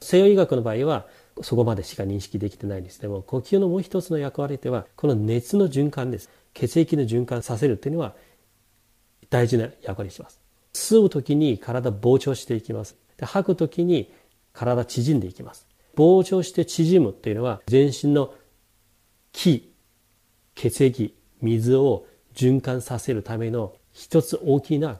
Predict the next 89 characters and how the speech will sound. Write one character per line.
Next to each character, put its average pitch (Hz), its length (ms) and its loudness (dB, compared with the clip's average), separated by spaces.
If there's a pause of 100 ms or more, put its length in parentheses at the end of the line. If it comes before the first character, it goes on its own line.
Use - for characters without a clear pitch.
(160)
原 110 160 -2
動 107 180 -2
力 - 240 -12
で 107 100 -18
す。 - 100 -20 (640)
だ 143 80 -2
か 123 60 2
ら 113 80 2
全 131 220 2
身 143 220 -4
の 143 80 0
血 123 300 -6
液 123 200 -2
循 120 180 -4
環 123 160 -8
さ 120 140 -10
せ 135 120 -2
る 104 140 -2
っ - 20 -20 (240)
て - 80 -10
い - 20 -6
う - 20 -2
の 110 60 -2
は、 92 60 -8
心 123 260 0
臓 127 160 4
の 110 60 0
働 107 380 -4
き 113 80 -4
良 113 100 -2
く 110 120 -6
し - 120 -10
な 120 60 -4
い 104 40 -8
と 113 60 -8
い 101 80 -8
け 120 120 -8
な 123 100 -4
い 107 80 -6
と 127 80 -6
い 131 60 -4
う - 20 -14
ふ 175 80 -8
う 160 40 0
に 127 140 -4 (400)
一 120 140 -6
般 113 160 -4
的 107 180 -8
に 107 100 -2
言 104 80 -6
わ 107 100 -8
れ 110 100 -10
て - 100 -14
ま 98 140 -12
す - 80 -20
け - 80 -10
ど 95 100 -10
も、 110 220 -8 (520)
心 143 220 0
臓 151 100 4
よ 147 120 4
り 110 60 0
も 107 120 -2
っ 120 40 -4
と 101 100 -8
大 101 180 -6
事 107 80 -8
な 104 80 -8
の 135 100 -8
は 117 100 -8
呼 - 180 -6
吸 - 180 -4
で 90 120 -10
す。 - 180 -20 (240)
呼 131 120 2
吸 175 440 4 (100)
浅 165 300 -4
い 127 80 -2
人、 - 280 -12 (680)
血 127 240 -2
液 127 120 0
循 123 140 0
環 113 160 -4
も 95 140 -8
悪 104 180 -4
い - 40 -6
ん - 80 -14
で - 100 -20
す。 - 160 -20